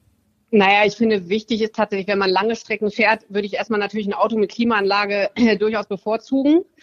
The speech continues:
Und dann würde ich vielleicht tatsächlich, ich hoffe, der Hund sitzt nicht nur so im, äh,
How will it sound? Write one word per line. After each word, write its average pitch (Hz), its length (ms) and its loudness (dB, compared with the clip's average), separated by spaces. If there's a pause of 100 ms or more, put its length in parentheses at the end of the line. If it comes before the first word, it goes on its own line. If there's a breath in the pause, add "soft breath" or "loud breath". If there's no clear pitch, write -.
(380 soft breath)
Und 226 300 4
dann 233 340 2
würde 226 140 0
ich 233 100 -12
vielleicht 220 260 -2
tatsächlich, 226 480 -4 (100)
ich 180 180 -10
hoffe, 233 160 2
der 196 160 2
Hund 226 160 0
sitzt 220 260 -4
nicht 214 200 -2
nur 208 180 0
so 226 400 2
im, 240 420 0
äh, 226 440 2